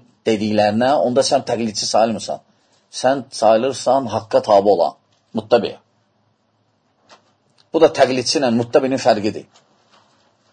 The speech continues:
Əgər alimdən götürürsənsə kör-körana nə dedi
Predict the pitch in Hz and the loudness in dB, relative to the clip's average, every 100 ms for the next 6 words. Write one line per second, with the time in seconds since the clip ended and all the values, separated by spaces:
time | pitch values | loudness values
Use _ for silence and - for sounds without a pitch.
0 | _ _ _ _ _ _ _ _ 120 151 | _ _ _ _ _ _ _ _ 4 8
1 | 147 143 143 165 147 - 160 160 143 117 | 8 8 4 0 2 2 2 0 0 -2
2 | 113 135 120 123 120 117 131 147 135 120 | -2 0 0 4 6 6 4 2 2 0
3 | 107 123 | 0 -2